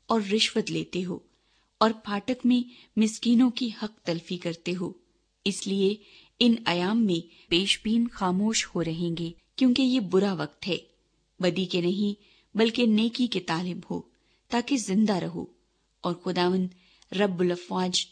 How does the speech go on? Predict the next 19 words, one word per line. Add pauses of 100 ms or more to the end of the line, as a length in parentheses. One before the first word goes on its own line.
(100)
तुम्हारे
साथ
रहेगा। (640)
जैसा
कि
तुम
कहते
हो, (480)
बदी
से
अदावत (440)
और
नेकी
से
मोहब्बत (100)
रखो (560)
और
फाटक (100)
में